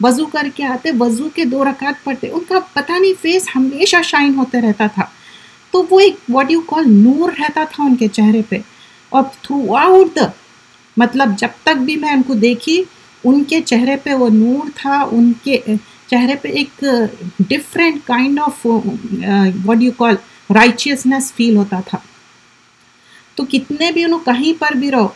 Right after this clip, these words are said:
I would love to go and spend time with her। तो ऐसे कई, अ, sisters हैं जो कितने older, older हो जाते, लेकिन उनके चेहरे पे नूर रहता था। Why?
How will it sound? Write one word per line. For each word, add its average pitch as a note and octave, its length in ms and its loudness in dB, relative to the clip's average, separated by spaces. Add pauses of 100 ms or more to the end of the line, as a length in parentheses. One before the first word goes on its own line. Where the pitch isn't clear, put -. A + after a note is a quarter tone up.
(100)
I B3+ 120 2
would C4 200 2
love G#3+ 440 2
to D4 40 -2
go B3 180 -2
and C4 180 0
spend A#3+ 360 0
time G#3 300 4
with F#3+ 140 0
her। F#3 160 -4 (380)
तो D#4 60 2
ऐसे D4+ 380 -2
कई, D#4 480 0
अ, - 140 -10 (600)
sisters C#4 500 0
हैं A3+ 200 -2 (440)
जो B3 100 0
कितने C#4+ 680 -2 (100)
older, C4+ 440 0
older B3 280 2
हो C4 200 0
जाते, B3 340 0
लेकिन B3+ 380 -2
उनके C#4+ 280 -2
चेहरे B3 360 -2
पे C4+ 340 -4 (100)
नूर B3 340 4
रहता A#3 220 -2
था। G#3 280 -4
Why? C#4+ 340 -2